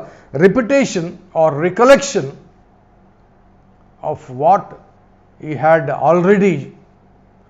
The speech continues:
expressed in his previous, uh, verses. So, అక్కడ రాయబడ్డ మాటలు చూస్తే, "ఆయన నా నిమిత్తము ప్రతిదండన చేయువాడు ఆయనే,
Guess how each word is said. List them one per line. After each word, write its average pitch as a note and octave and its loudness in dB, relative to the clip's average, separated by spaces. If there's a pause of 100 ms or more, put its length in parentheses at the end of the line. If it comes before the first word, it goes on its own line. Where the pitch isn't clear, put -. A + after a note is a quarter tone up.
(500)
expressed - -10
in D3 -8
his D3 -6 (180)
previous, D3 -6
uh, A#2+ -10 (540)
verses. D3+ -4 (1800)
So, C3+ -4
అక్కడ A2+ -10
రాయబడ్డ E3 2
మాటలు D3+ 2
చూస్తే, A#3 -6 (2250)
"ఆయన B3 8
నా G#3 8
నిమిత్తము B3+ 2
ప్రతిదండన A#3+ 2
చేయువాడు G#3 2
ఆయనే, D3+ -2